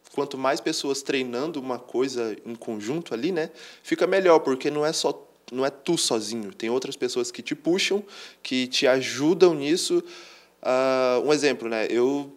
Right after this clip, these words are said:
eu tinha uma lesão no meu joelhinho aqui, né, uma tendinopatia patelar, e que isso me possibilitou de ter algum resultado ano passado.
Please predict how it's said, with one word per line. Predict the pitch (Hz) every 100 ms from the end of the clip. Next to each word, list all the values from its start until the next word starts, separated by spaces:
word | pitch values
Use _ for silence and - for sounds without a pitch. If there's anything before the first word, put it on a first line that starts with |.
| _ -
eu | - 98 - - _ _
tinha | - 110
uma | 107
lesão | 117 117
no | 131
meu | 131
joelhinho | 131 139 143 147
aqui, | 151 - 165 214
né, | 180 151
uma | 135 117
tendinopatia | 123 120 120 127 120 127
patelar, | 123 120 127 120 139 214 - - - -
e | 135 147 160 165 160
que | 170
isso | -
me | 165
possibilitou | 160 160 160 165 160 160 151
de | 151 165 160 156 - _ _ - -
ter | 151
algum | 156 160
resultado | 165 160 160 156
ano | -
passado. | 160 - 131 92